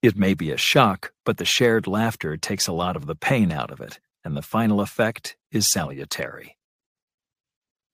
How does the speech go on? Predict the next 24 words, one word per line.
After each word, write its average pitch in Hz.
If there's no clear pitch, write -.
When 160
we 156
catch 160
self-pity 113
starting, 80
we 123
also 120
can 87
take 98
action 95
against 95
it 73
with 87
instant 92
bookkeeping. -
For -
every 127
entry 120
of 101
misery 98
on 87
the 78
debit 101
side, 92